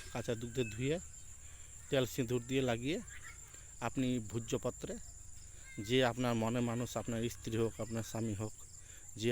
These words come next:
আপনাকে ছেড়ে চলে গেছে, হ্যাঁ, তার নাম লিখবেন। যদি আপনার স্ত্রী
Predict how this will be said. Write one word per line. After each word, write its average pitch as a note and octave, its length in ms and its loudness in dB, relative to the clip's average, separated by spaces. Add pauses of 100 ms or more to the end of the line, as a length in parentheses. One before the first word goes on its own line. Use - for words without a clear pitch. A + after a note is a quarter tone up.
আপনাকে A2+ 280 0 (100)
ছেড়ে A2 200 0 (100)
চলে A2 240 0
গেছে, G#2+ 200 -6 (800)
হ্যাঁ, D#3+ 180 0 (1160)
তার G#2 260 0 (580)
নাম G#2 120 4 (120)
লিখবেন। G2+ 320 -2 (1200)
যদি A#2+ 160 4 (100)
আপনার B2+ 200 4 (160)
স্ত্রী B2 280 0